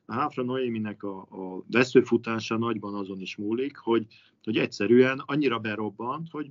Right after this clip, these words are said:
hogy mindenki elkezdte őt, ö, elemezni. És azért az ellenfeleknél kiváló, ö, edzők és, és technikai stáb dolgozik, akik egyszerűen darabokra szedték a Háfrának a játékát, és, és minden megvan benne,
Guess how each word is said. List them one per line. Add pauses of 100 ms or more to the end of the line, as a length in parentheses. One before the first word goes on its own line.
hogy
mindenki
elkezdte
őt,
ö,
elemezni.
És
azért
az
ellenfeleknél (420)
kiváló,
ö,
edzők
és,
és
technikai
stáb
dolgozik,
akik
egyszerűen (640)
darabokra
szedték
a
Háfrának
a
játékát,
és,
és
minden
megvan
benne,